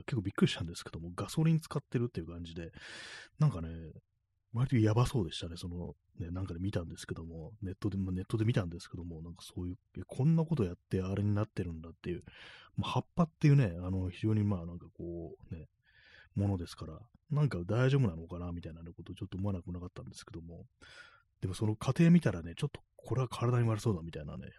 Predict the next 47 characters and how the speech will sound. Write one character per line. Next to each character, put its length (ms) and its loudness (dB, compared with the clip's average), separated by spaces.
ぱ 80 -2
こ 140 -6
と 120 -4
思 200 -2
い 40 2
ま 120 0
し 80 -10
た 120 -12
ね。 180 -14
化 140 -8
学 760 0
物 120 0
質 260 -8
の 180 -8
割 280 -4
合 40 -4
が 120 -6
結 220 -4
構 200 -8
あ 40 -6
ん 80 0
の 100 -4
か 120 -12
な 100 -14
み 120 -12
た 140 -14
い 60 -12
な。 80 -12
ね、 80 -10
ま 100 -12
あ、 40 -12
覚 220 -8
醒 140 4
剤 180 4
と 140 -8
か 100 -8
よ 60 -8
り 100 -10
は 120 -12
ね、 100 -2
こ 120 -6
う 20 -10
全 220 -6
然 120 -6
あ 60 -8
れ 80 -8
で、 60 -6